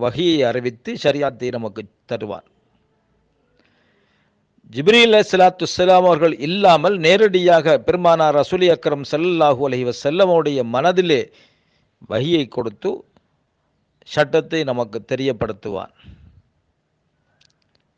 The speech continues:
ஆக அல்லாஹுடைய இந்த ஷரியாத்தின் மார்க்கம், விதிகள் பெருமானார் மூலமாகத்தான் நமக்கு வர வேண்டும். அது அல்லாத வேறு வழி நமக்கு இல்லை.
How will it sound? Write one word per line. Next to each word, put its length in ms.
ஆக 360
அல்லாஹுடைய 760
இந்த 260
ஷரியாத்தின் 720
மார்க்கம், 420
விதிகள் 420
பெருமானார் 640
மூலமாகத்தான் 800
நமக்கு 420
வர 100
வேண்டும். 340
அது 180
அல்லாத 400
வேறு 280
வழி 200
நமக்கு 340
இல்லை. 200